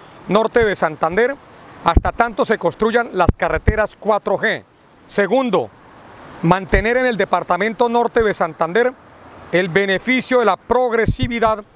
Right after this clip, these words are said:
en el impuesto de renta para las nuevas empresas de que trata la ley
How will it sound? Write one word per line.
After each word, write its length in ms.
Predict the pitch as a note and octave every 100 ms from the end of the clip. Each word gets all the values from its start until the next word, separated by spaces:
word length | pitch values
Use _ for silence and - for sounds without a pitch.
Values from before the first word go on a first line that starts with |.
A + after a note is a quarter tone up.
| - - -
en 140 | F3
el 100 | E3+
impuesto 480 | D#3+ G3 G#3+ - G#3
de 120 | E3
renta 500 | F3+ A#3 A#3 A#3+ A#3 - - - -
para 260 | F#3+ F3+
las 160 | E3 D#3
nuevas 480 | D3+ G3 B3 A#3+ -
empresas 680 | D#3+ - A#3 A3+ A#3 A3 - - - -
de 140 | E3+
que 140 | - E3+
trata 400 | G#3 G#3+ A#3 G3+
la 120 | D#3+
ley 280 | F#3 G#3